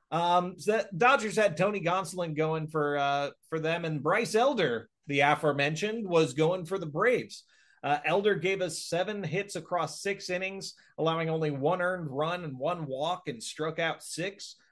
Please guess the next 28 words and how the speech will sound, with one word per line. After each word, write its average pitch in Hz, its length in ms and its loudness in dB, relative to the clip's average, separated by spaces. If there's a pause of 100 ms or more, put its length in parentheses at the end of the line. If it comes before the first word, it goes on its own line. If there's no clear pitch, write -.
(120)
Um, 139 360 -2
another 170 360 2
great 135 460 0
outing 156 400 2
for 147 180 -2
Elder. 160 440 -2 (380)
Gonsolin, 214 720 0
uh, 180 200 6
we 165 120 0
got 175 280 2
to 190 120 4
him 196 160 0
a 202 80 -2
little 196 220 -2
bit, 185 320 -4
knocked 175 260 0
him 170 100 -2
out 165 220 -2
in 160 80 -4
five 160 280 2
and 165 140 -4
two 175 220 -8
thirds 165 480 -2
after 143 340 2
three 156 360 -4
earned 151 280 -4
runs. 175 500 -6 (420)
Um, 165 400 -2